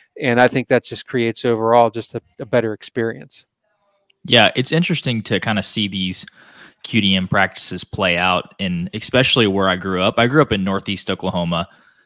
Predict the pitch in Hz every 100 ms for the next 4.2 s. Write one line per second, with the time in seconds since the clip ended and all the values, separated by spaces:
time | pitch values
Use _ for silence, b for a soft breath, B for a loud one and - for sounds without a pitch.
0 | 131 92 92 85 - - - 113 117 117
1 | 113 107 - 104 95 98 - - - 101
2 | 98 95 95 98 95 95 101 101 95 101
3 | 98 92 92 92 92 92 90 90 90 -
4 | 87 87